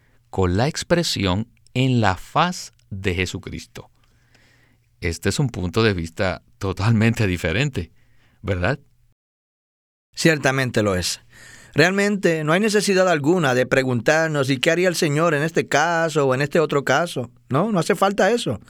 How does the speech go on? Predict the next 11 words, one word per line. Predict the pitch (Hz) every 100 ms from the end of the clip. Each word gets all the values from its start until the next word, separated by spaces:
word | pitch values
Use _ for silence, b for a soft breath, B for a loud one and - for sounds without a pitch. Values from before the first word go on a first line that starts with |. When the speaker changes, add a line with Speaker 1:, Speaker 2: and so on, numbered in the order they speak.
| b -
Speaker 2:
¿Por | 151
qué? | 151 269 285 B B B B
Porque | 127 120 127
tenemos | 123 117 120 147 185 185 180 185 B -
la | 127 110
faz | - 147 170 156
de | 135
Jesucristo | 127 120 95 147 165 - 160 147 -
en | 127
nuestro | 120 104 110
espíritu. | 98 - 117 110 -